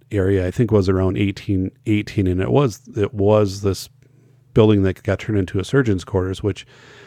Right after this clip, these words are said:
then, um, later it, it became restored by the Daughters of the American Revolution as the only building left from the fort.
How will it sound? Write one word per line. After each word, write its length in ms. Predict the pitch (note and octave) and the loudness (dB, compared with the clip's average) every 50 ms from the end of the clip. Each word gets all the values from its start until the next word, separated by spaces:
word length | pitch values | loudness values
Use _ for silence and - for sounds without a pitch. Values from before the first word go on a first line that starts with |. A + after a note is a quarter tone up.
| - - _ _ | -20 -20 _ _
then, 520 | A#2 G#2+ G2 A#2 A2 A2 A2 G#2+ G#2+ - | -6 0 2 4 4 4 4 2 0 -2
um, 500 | - - G2+ G2 F#2+ F#2+ F#2+ F#2+ F#2 F2 - - _ _ _ _ _ _ _ _ _ _ _ _ _ _ _ _ _ _ _ _ _ _ _ _ _ _ _ - - - _ _ _ - _ _ _ _ - | -4 -4 -2 -2 0 0 -2 -4 -6 -8 -12 -18 _ _ _ _ _ _ _ _ _ _ _ _ _ _ _ _ _ _ _ _ _ _ _ _ _ _ _ -20 -20 -20 _ _ _ -20 _ _ _ _ -4
later 640 | A2+ G#2 G#2+ G#2+ A#2 A#2 A2 G#2+ G2+ G2 G2 F#2+ - - _ _ | 0 2 4 4 4 4 4 4 4 2 0 -4 -10 -18 _ _
it, 220 | - C3+ B2+ B2 - - - - | -6 -4 -4 -4 -4 -10 -16 -6
it 160 | - A#2 - - | -6 -6 -2 0
became 380 | A#2+ G#2 - - A#2 A2 G#2 | -2 -2 0 0 0 2 2
restored 540 | G2+ F#2+ F2 - - A#2+ A2+ A#2 G#2+ G2+ F#2 | 2 0 -2 0 2 4 4 4 4 2 0
by 340 | F#2+ G2 F#2 F2+ F2+ F#2 F#2+ | -2 -2 -2 -2 -2 -4 -4
the 180 | F2+ F#2+ G2 | -4 -4 -4
Daughters 400 | F2+ G2+ G2 G2 F#2+ F#2 F2+ - | -2 0 0 0 0 -2 -4 -6
of 0 | |
the 140 | - G#2 G2 | -4 -4 -2
American 240 | G2 F#2+ F2 G#2 G#2 | -2 -4 -4 -4 -4
Revolution 540 | G2 F2+ E2+ F2+ F#2+ F#2+ F#2+ - - G2+ F#2+ | -2 -2 -2 -2 -2 -2 -2 -4 -6 -8 -8
as 240 | F#2 F#2 F2+ - - | -8 -10 -12 -6 -2
the 120 | A2+ A2+ | -2 0
only 300 | A#2+ A#2+ B2 A#2+ A2 G#2 | 0 2 2 2 2 0
building 400 | F#2 F2+ F2+ G2 F#2+ G2+ G#2 F#2+ | -2 -2 0 0 2 2 2 0
left 200 | F2+ F2+ F2+ - | -2 -4 -6 -8
from 120 | - G2+ | -8 -8
the 80 | F2+ F2 | -8 -8
fort. 360 | - - D2 - - - - | -8 -8 -10 -10 -10 -12 -16